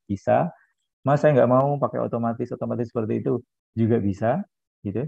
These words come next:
sangat fleksibel. Jadi saya informasikan untuk pembelian porsi haji atau antrian itu adalah nilainya dua puluh dua juta,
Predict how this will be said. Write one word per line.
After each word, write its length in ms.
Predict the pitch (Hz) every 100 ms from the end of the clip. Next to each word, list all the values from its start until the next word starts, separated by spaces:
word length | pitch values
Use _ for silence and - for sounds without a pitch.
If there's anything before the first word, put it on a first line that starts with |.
| -
sangat 240 | 110 107
fleksibel. 400 | 101 - 104 90 87 _ _ _ _ _ _ _ _ _ _ _ _ -
Jadi 480 | 131 139 147 170 202
saya 160 | 147
informasikan 560 | 139 139 139 139 160 175
untuk 240 | 156 160
pembelian 560 | - 147 143 131 131 131
porsi 320 | 131 120 135
haji 640 | 120 110 - 123 147 196 214 _ -
atau 240 | 120 123
antrian 560 | 117 117 117 113 120 123
itu 320 | 117 - 131
adalah 480 | 104 104 110 156 170 _ _ _ _ _
nilainya 400 | 117 117 113 131
dua 240 | 135 113 104
puluh 160 | 104
dua 240 | 98 104 101
juta, 400 | 110 127 143